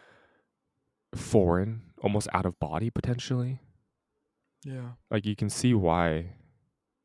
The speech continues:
Speaker 1: not even knowing you were there, how awful that experience could have been.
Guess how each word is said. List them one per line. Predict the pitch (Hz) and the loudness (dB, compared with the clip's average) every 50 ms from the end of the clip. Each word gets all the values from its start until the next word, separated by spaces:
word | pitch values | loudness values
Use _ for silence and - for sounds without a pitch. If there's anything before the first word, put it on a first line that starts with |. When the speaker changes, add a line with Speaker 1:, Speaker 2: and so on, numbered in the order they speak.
| _ _ _ _ _ _ _ _ _ _ _ _ _ _ _ _ _ _ _ _ _ - | _ _ _ _ _ _ _ _ _ _ _ _ _ _ _ _ _ _ _ _ _ 0
Speaker 1:
not | 113 117 117 | 2 4 4
even | 123 117 120 110 101 90 95 110 - - | 4 4 2 2 0 -2 -4 -8 -10 -4
knowing | 98 98 98 101 101 98 92 90 | 2 4 6 6 6 4 2 2
you | 90 82 | 2 2
were | 82 80 76 | 2 2 2
there, | 78 82 85 80 78 78 82 - - _ _ _ _ _ _ _ _ _ _ _ _ _ _ _ _ _ _ | 2 0 0 0 -2 -4 -6 -10 -12 _ _ _ _ _ _ _ _ _ _ _ _ _ _ _ _ _ _
how | - - 95 | 2 2 4
awful | - 85 85 87 - - 90 | 6 6 4 4 2 -2 -2
that | 87 80 - | -2 -2 -4
experience | 85 - - - 90 80 80 76 - | -4 -8 -2 0 0 0 0 -2 -2
could | - - 78 | -4 -4 -4
have | 78 76 - | -4 -4 -2
been. | 85 80 78 76 76 - | -2 -2 -2 -4 -8 -12